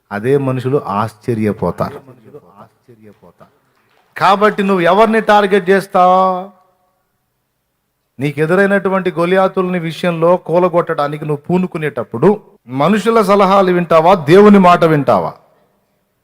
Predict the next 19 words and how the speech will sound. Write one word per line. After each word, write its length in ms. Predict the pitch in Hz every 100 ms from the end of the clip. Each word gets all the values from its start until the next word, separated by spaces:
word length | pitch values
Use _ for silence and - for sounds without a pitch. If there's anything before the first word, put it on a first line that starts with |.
| _ _ _
ఆ? 120 | 139 185 _ _ _ _ _ _ _ _ _ _ _ -
ఎటు 140 | 131
చూస్తావు? 500 | 180 196 - 185 123 - _ _ _ _ _ _ _ _ _ _ _ _ _
మ్మ్, 500 | 95 110 117 113 104
మనుషులకి 360 | 117 147 165 160
వెళ్ళి 140 | 156
చూస్తే 440 | 151 156 - 196 208 _ _ _ _ _ _ _ _ _ _ 104
నిరాశ 360 | 117 147 147
పడతావు, 640 | 127 107 95 - - _ _ _ _ _ _ _ _ _ _ _ _
నీరు 240 | 104 135 147
గారిపోతావు, 580 | 143 143 143 127 139 147 131
పనికి 280 | 127 123
రాకుండా 400 | 131 127 113 113
అయిపోతావు. 500 | 107 - 87 - 78 _ _ _ _ _ _ _ _ _ _ _
అక్కడ 220 | 98 - 104
దావీదును 680 | 90 113 143 147 139 131
చూసి 220 | 123 - 143
పాఠం 520 | - 110 117 117 107
నేర్చుకో. 500 | 101 - _ -